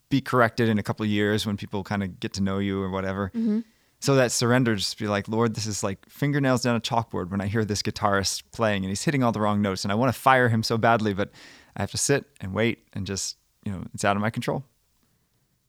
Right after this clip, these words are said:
Speaker 2: And it's, I mean, there's a freedom in that, of
Speaker 1: Oh, yeah.
Speaker 2: knowing that, like, uh, especially even with your life, of, like, plans that you have for your future and your vocation or whatever, it's like there is something freeing of just being like, "You know what, Lord?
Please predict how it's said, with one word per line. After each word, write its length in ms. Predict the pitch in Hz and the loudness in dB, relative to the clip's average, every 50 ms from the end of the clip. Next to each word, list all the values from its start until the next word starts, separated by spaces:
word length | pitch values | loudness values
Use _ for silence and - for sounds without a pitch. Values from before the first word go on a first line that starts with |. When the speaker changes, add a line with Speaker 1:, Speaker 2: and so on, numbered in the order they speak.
| _ - | _ -2
Speaker 2:
And 100 | 247 254 | -2 -2
it's, 300 | - - - - - - - - | -2 -2 -6 -12 -12 -10 -4 0
I 60 | 220 | 2
mean, 220 | 226 226 226 214 | 2 4 2 2
there's 180 | 196 220 233 202 | 2 0 0 0
a 40 | 214 | -4
freedom 360 | - - 233 233 240 226 170 | -6 -4 -2 -2 -2 -2 -4
in 120 | 170 175 | -6 -8
that, 220 | - - - - - _ _ _ _ - | -10 -10 -14 -16 -18 _ _ _ _ -8
of 100 | 214 - | 0 2
Speaker 1:
Oh, 120 | 156 156 120 | 2 4 4
yeah. 260 | 101 107 123 110 - 202 | 4 2 2 2 0 0
Speaker 2:
knowing 420 | 196 196 208 220 226 208 196 190 | 2 2 4 4 4 2 2 2
that, 240 | 180 190 185 - - | 2 2 2 2 2
like, 280 | 190 185 180 175 - - | 0 0 0 0 -2 -6
uh, 200 | - - - - - - 208 | -10 -10 -10 -12 -12 -12 -10
especially 400 | 226 - 320 320 - 294 285 247 | -8 -2 -2 -2 0 0 -2 -2
even 220 | 247 240 262 247 | 0 0 0 0
with 120 | 226 214 | 0 -2
your 100 | 208 190 | -4 -6
life, 360 | 175 165 175 196 190 190 - - | -4 -2 -2 -2 -2 -2 -8 -12
of, 100 | 190 208 | -8 -4
like, 280 | 185 139 175 - - | -4 -4 -4 -4 -10
plans 360 | - - 208 202 208 214 208 | -8 -6 -4 -2 -2 -2 -2
that 100 | - 196 | -4 -4
you 80 | - 202 | -8 -8
have 320 | 190 - - 175 190 196 | -6 -2 0 2 2 2
for 120 | 190 - 196 | 0 -6 -10
your 100 | 185 180 | -8 -10
future 500 | 170 - - 196 196 - - 202 196 190 | -10 -8 -8 -8 -8 -6 -6 -4 -2 -2
and 280 | 190 180 180 170 175 - - - - - - _ - | -2 -2 -2 -4 -6 -8 -14 -20 -20 -20 -20 _ -8
your 120 | 196 190 | -6 -4
vocation 480 | 180 185 175 - 202 214 196 - 185 180 | -4 -4 -4 -2 -2 -2 -2 -2 -4 -4
or 100 | 180 175 | -2 -2
whatever, 360 | 175 175 185 196 190 196 156 - | 0 2 2 2 0 0 -4 -6
it's 220 | 175 165 - - | -6 -6 -6 -6
like 200 | 214 190 196 190 - | -4 -4 -4 -4 -4
there 220 | 190 190 190 185 | -2 -2 0 0
is 180 | 202 220 220 - | 0 0 -2 -2
something 340 | - 214 208 196 196 180 170 | -2 -4 -4 -2 -4 -6 -6
freeing 520 | - - - 185 180 180 175 175 170 151 | -8 -10 -10 -6 -4 -4 -4 -4 -6 -8
of 100 | 151 185 | -10 -10
just 180 | 190 185 - - | -10 -12 -10 -10
being 180 | 175 160 156 | -10 -12 -8
like, 300 | 123 120 101 110 190 - | -6 -6 -6 -6 -6 -6
"You 60 | 214 | -6
know 100 | 202 208 | -4 -2
what, 160 | 233 247 - - | 0 -2 -2 0
Lord? 340 | 233 240 247 247 240 226 | 0 0 0 0 0 -2